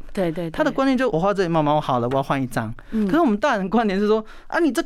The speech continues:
Speaker 2: 规皮，人家弄北北，
Speaker 1: 对，
Speaker 2: 你为什么不画？
Speaker 1: 你卖弄不一样，
Speaker 2: 浪费。”
Speaker 1: 你在节俭。
Speaker 2: 对，那他哪知道什么浪费？那个赚钱，那这不是他的事情。
Speaker 1: 对啊，对。
Speaker 2: 啊，那可是如果到了，例如说中大班，他才开始会有空间配置的概念，他比较知道说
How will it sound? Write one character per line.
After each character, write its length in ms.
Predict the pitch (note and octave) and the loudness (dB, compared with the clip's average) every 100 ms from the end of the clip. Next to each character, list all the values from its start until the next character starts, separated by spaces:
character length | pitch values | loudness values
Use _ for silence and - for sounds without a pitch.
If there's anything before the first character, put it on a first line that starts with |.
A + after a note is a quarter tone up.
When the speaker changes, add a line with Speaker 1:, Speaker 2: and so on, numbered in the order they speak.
| - | -4
Speaker 2:
规 160 | C4 B3 | 0 0
皮， 180 | - G#3 | 2 0
人 80 | |
家 140 | G3+ C4 | 2 0
弄 240 | A#3+ B3 | 2 0
北 180 | A3+ D#3+ | 2 0
北， 160 | D#3+ F3+ | 2 2
Speaker 1:
对， 80 | |
Speaker 2:
你 80 | F3 | 2
为 80 | C#4 | 2
什 40 | |
么 140 | F#4+ G4+ | 2 4
不 100 | E4+ | 2
画？ 0 | |
Speaker 1:
你 0 | |
卖 0 | |
弄 300 | C#4 B3+ G3 | 2 2 2
不 100 | C4+ | 0
一 80 | C4 | 2
样， 120 | C#4+ | 4
Speaker 2:
浪 320 | D#4 C4+ F4+ | 4 2 0
费。” 220 | C#4+ C#4+ A#3 | 2 0 2
Speaker 1:
你 40 | |
在 100 | D#4 | 0
节 20 | |
俭。 400 | E4+ - D#4 A#3 - A3+ | -2 -2 -2 -2 -8 0
Speaker 2:
对， 220 | C#4 A3+ | 2 2
那 100 | A#3+ | 0
他 140 | A#3+ | 0
哪 160 | A#3 E3 | 0 0
知 100 | C#3+ | 0
道 80 | F#3 | 0
什 120 | D#3 | 2
么 40 | C3+ | 0
浪 280 | D#3+ C#3+ | 0 -2
费？ 240 | C#3+ D#3 C3 | -2 0 2
那 80 | D#3 | 2
个 60 | |
赚 240 | F3+ G3+ F3+ | 2 2 2
钱， 240 | D#3+ C#3+ | 0 2
那 180 | E3+ F3 E3+ | 2 0 0
这 100 | - | -2
不 80 | F#3 | 0
是 80 | D3 | -2
他 80 | E3 | 2
的 80 | |
事 100 | E4 D#4+ | 2 4
情。 60 | |
Speaker 1:
对 40 | D4 | 2
啊， 220 | C#4 C#4 | 0 0
对。 340 | C#4 C4 G#3+ F3 | 2 2 2 -2
Speaker 2:
啊， 220 | D#3+ A2+ - - - | -6 -8 -8 -14 -2
那 100 | A#3+ | 0
可 160 | - | 2
是 220 | G#3 C#4 G3+ | 2 2 2
如 120 | G#3+ | 2
果 160 | G3+ | 2
到 300 | D#3 A#3 G#3 | 0 0 0
了， 100 | F3 | 2
例 80 | D#3+ | 0
如 60 | F3+ | 0
说 100 | F3 | -2
中 300 | E3+ F#3+ F#3+ | 0 -2 0
大 180 | G3 E3+ | 0 0
班， 160 | D#3 | 0
他 80 | F3+ | 0
才 160 | F3+ D#3 | 0 0
开 140 | F3 | 0
始 140 | C#3+ | 0
会 80 | C#3+ | 0
有 80 | D3 | 0
空 260 | - D3+ C#3+ | 0 0 0
间 200 | D3 C#3 | 0 0
配 180 | E3 C3+ | 0 -2
置 160 | C3+ | -4
的 80 | B2+ | -6
概 220 | A2+ B2+ | -4 -4
念， 180 | A#2+ A#2+ | -4 -6
他 120 | B2 | -4
比 80 | G#3+ | 0
较 100 | F3+ | 0
知 140 | F#3 F3 | -2 -2
道 160 | F#3 | 0
说 120 | E3+ | -2